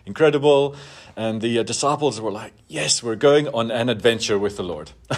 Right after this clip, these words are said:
<laughs> with their, with their Lord. Yeah? "Let us go over to the other side of the, of the lake." And it's something they'd done, like, um, you know, so many times, but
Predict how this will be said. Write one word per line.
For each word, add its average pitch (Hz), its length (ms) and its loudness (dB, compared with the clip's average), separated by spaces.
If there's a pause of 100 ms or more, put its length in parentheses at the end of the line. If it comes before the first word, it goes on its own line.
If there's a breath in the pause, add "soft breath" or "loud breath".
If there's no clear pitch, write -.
(160)
<laughs> - 440 -14
with 104 180 -4
their, 107 300 6
with 104 200 -6
their 104 160 6
Lord. 87 320 -2 (500 soft breath)
Yeah? 107 240 2 (480 loud breath)
"Let 139 140 8
us 143 120 2
go 135 160 4
over 120 140 2
to - 140 -6
the 104 120 0
other 107 140 2
side 104 240 0
of 92 80 -8
the, 87 80 -12 (180)
of 90 120 -14
the 92 60 -12
lake." 90 280 -10
And 131 120 -6
it's 135 240 -8
something 175 300 0
they'd 113 160 0
done, 117 180 4
like, 110 200 2
um, 110 240 -8
you 120 100 -8
know, 98 100 -6
so 151 180 -2
many 139 200 0
times, 101 420 -2
but - 220 -8